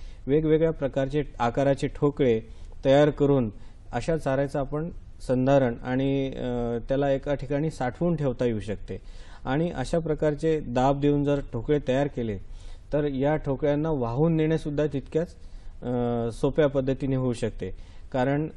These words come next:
कुटार एका ठिकाणून दुसऱ्या ठिकाणी वाहून नेणे, त्याच्यामध्ये सांडणे आणि त्याचा ऱ्हास होणे हे शक्य असते. मात्र हे जर सघनीकृत करून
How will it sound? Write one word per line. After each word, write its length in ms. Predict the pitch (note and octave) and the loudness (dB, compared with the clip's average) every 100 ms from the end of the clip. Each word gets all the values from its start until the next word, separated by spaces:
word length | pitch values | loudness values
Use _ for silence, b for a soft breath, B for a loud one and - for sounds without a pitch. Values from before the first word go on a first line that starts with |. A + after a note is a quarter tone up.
| - - | -14 -10
कुटार 380 | - C3 F3 F3 - - | -4 2 4 4 2 -2
एका 280 | C#3+ D3+ D#3 | -2 2 0
ठिकाणून 460 | D3+ D3 D3 D3+ | 0 -2 0 0
दुसऱ्या 280 | C3 - D#3 | -2 -2 -2
ठिकाणी 460 | D3 C3+ C#3+ D3+ D3+ - | -2 -4 -2 -2 -4 -4
वाहून 340 | B2 C3 C#3+ | -2 2 2
नेणे, 440 | C3 A#2+ G2 - b b b - | 2 0 -4 -8 b b b -8
त्याच्यामध्ये 680 | C3 D3 D3 C#3+ C#3 C#3+ C#3+ - - - - - - - - - - | -4 -2 0 0 2 0 -2 -10 -14 -16 -16 -16 -16 -14 -14 -12 -10
सांडणे 540 | - C3+ D3 D#3 D3+ | -2 2 2 2 0
आणि 240 | B2 B2+ C#3 | -2 -2 -2
त्याचा 240 | C#3 C#3+ | 0 0
ऱ्हास 300 | C3+ C#3+ C#3+ | 4 4 2
होणे 220 | C3 A#2 G2+ B B B | -2 -4 -6 B B B
हे 160 | C3 C#3+ | -2 -2
शक्य 340 | - - - | -2 -6 0
असते. 300 | B2+ - A2 G2+ B B - | 0 0 -8 -10 B B -4
मात्र 300 | A#2+ - E3+ | -4 0 2
हे 220 | C#3+ D#3 | 4 4
जर 120 | E3+ | 4
सघनीकृत 640 | D#3 D3 C#3 D#3 E3 E3 E3 - | 2 0 2 2 2 0 -2 2
करून 340 | D3 D3 D3+ | 2 2 -2